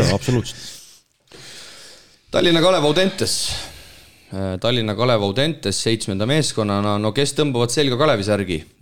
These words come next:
Speaker 2: ja mida oodata siis peatreener Rauno Pehka tulekust, äh, kõrgliigasse? No siin ütleme nii, et jutud on päris hirmuäratavad.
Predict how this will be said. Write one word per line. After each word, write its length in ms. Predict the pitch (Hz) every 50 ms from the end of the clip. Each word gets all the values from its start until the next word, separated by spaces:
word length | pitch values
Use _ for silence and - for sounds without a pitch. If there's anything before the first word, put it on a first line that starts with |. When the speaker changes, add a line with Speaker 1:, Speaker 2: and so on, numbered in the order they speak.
| - -
Speaker 2:
ja 160 | 85 90 95
mida 180 | 107 104 113 107
oodata 380 | 107 107 101 98 - - 101
siis 160 | 98 95 92
peatreener 500 | - - 117 110 104 92 101 98 95 98 98
Rauno 280 | 110 113 113 107 95
Pehka 320 | 87 117 120 120 - 92 87
tulekust, 640 | 98 101 95 - - - 95 - - - _ - -
äh, 640 | - 50 - 104 101 98 98 - - - 98 95
kõrgliigasse? 640 | - 135 143 139 107 98 95 92 85 87 - - -
No 100 | 92 98
siin 220 | 101 120 135 135 127 127 - - - - - - - - _ -
ütleme 400 | - 143 139 131 127 123 127 147
nii, 140 | 151 143 123
et 80 | - 131
jutud 320 | 156 190 196 - 156 123
on 100 | 127 120
päris 240 | 131 156 160 139 131
hirmuäratavad. 720 | 170 175 151 147 156 156 127 - - 92 71 - -